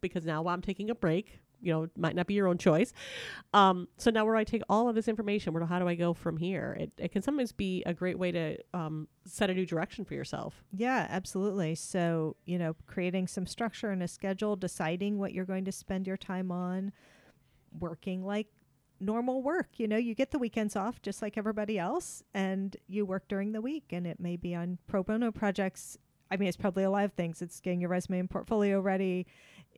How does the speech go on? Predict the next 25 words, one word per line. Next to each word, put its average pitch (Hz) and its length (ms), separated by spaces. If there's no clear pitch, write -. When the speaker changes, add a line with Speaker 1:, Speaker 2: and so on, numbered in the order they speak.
Speaker 2:
and 185 140
updating 185 520
those. 202 580
It's, - 460
you 170 160
know, 165 480
reaching 180 360
out 185 140
to - 80
people, 180 640
connecting 175 460
and 175 100
networking 175 480
in 175 100
whatever 175 300
way, 175 480
you 190 120
know, 170 100
is 175 120
appropriate - 440
for - 80
what 170 160
you 170 120
do. 202 360
And 165 420